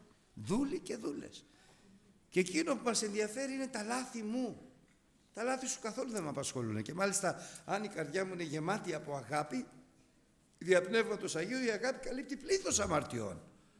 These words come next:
Αλληλούια. Και βλέπεις τη διαφορά. Οι άλλοι που με λησμονούνε και λησμονούν το Άγιό μου όρος και με εγκαταλείπουνε και ετοιμάζουνε τράπεζα εις το Γάδιν,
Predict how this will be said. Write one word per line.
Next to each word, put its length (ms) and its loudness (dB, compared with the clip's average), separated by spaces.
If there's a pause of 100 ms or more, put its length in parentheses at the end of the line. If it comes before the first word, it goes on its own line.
(1600)
Αλληλούια. 680 0 (1300)
Και 380 8
βλέπεις 380 6
τη 80 -2
διαφορά. 840 2 (1000)
Οι 220 10
άλλοι 500 8 (1900)
που 140 6
με 140 12
λησμονούνε 760 6
και 160 6
λησμονούν 520 2
το 100 4
Άγιό 420 8
μου 180 6
όρος 300 8
και 100 2
με 100 4
εγκαταλείπουνε 720 2
και 260 4
ετοιμάζουνε 680 4
τράπεζα 560 2
εις 200 6
το 100 4
Γάδιν, 520 6